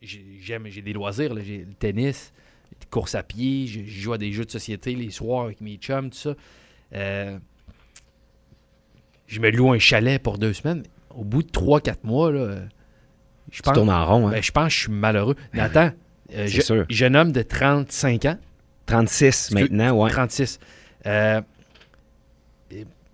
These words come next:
Speaker 1: je t'offre une indépendance financière. T'es pas millionnaire, mais mettons, je prends en charge ton hypothèque, puis l'épicerie, puis tu sais, tu réussis à vivre. Je te, je te
Speaker 2: Ouais.
Speaker 1: paye, là, l'équivalent du salaire que t'as là.
Speaker 2: Ouais.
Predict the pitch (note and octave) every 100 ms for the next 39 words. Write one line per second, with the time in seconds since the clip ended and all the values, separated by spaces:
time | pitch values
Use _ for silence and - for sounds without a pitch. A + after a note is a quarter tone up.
0 | - - - - - D3+ D#3 C#3 C3 C3
1 | C#3+ C3+ C#3+ - C3 A2+ B2+ G#2 - B2+
2 | D3 F#3+ F3 D3+ D3 C#3+ G2+ - - A#2
3 | A#2+ A2+ D3 D3+ - _ - _ - -
4 | D#3 D#3 B2+ D3 D3+ C#3 - A#2 A#2 A#2
5 | B2+ - C#3 - - - A#2 B2+ A#2+ -
6 | - A2 B2 B2+ - C#3+ - C#3 B2+ F#3
7 | D3 A2+ C3+ B2+ - _ _ - - A#2+
8 | B2+ C3+ - D3+ D#3+ D#3+ - - C3+ -
9 | D#3+ E3+ F#3 - C#3+ C#3+ C3+ A#2 A2+ G#2+
10 | D#3 - _ _ _ _ A#2